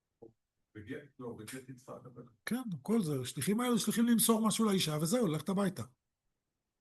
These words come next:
Speaker 2: יש לו חזרה שליחות אצל הבעל, זו סוגיה אחרת, ששם ברמה התיאורטית צריך איכשהו לחזור לבעל, אבל שום דבר לא באמת צריך פיזית לחזור לבעל. אה,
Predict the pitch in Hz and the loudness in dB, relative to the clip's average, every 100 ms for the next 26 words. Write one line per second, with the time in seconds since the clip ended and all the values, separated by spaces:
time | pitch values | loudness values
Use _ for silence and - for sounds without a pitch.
0 | _ _ _ _ _ _ _ _ - 185 | _ _ _ _ _ _ _ _ -4 0
1 | - 175 170 135 160 165 175 160 180 175 | 4 4 6 4 4 4 4 6 6 4
2 | 170 156 151 202 156 127 - 143 147 156 | 4 4 8 8 8 6 2 2 2 4
3 | - 196 156 131 131 160 156 151 - - | 4 4 4 4 2 4 6 4 2 -10
4 | _ _ _ 143 135 170 180 170 170 165 | _ _ _ 2 6 10 12 12 12 12
5 | 233 254 214 165 - 170 175 165 - 170 | 12 12 12 10 10 8 8 6 6 6
6 | 156 143 151 143 135 135 135 135 147 202 | 6 6 8 8 6 6 4 2 0 4
7 | 202 190 165 151 147 147 151 139 - 147 | 6 8 8 8 6 4 4 0 0 0
8 | 131 120 113 127 123 117 104 - _ _ | 0 0 2 4 4 2 -2 -6 _ _
9 | _ _ _ _ _ _ 147 143 143 139 | _ _ _ _ _ _ 10 12 12 12
10 | 143 143 143 135 - | 12 12 12 12 8